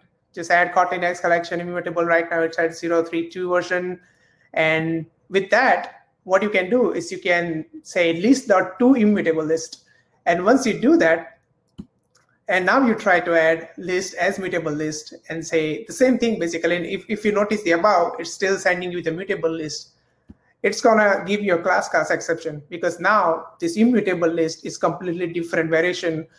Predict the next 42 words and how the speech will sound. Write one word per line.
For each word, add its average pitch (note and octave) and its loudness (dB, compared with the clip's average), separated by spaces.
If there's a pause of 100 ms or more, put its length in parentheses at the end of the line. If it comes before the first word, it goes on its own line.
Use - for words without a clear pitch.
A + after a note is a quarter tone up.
(240)
uh, - 0
of D#3 2
list. F3+ -2
You F3 -6
cannot F#3 0
just E3+ -6
cast F3 0
it D#3 -6
into D3+ -6
mutable. D#3 -8 (220)
So D#3+ 0
this G#3 2
gives G#3+ 2
you F#3 -6
that, D#3+ 2
uh, E3+ -2
flexibility, D#3 -4 (260)
uh, D3 0 (180)
that D3+ 0
you, F3 -8 (440)
if G#3 -2
you G3+ 4
want F3 4
to F3 6
achieve E3 2
the D#3 2
proper E3 2
immunity, D#3+ -4
immutability E3 0
in D#3+ -4
the D3+ -4
list F#3+ -4
collection. D3 -10 (1040)
Let's B3+ 4
take C#4 4
another G#3+ 6
example, E3 2
which F#3+ -6
is G3 -6
something E3+ -4
I E3 2
found E3 0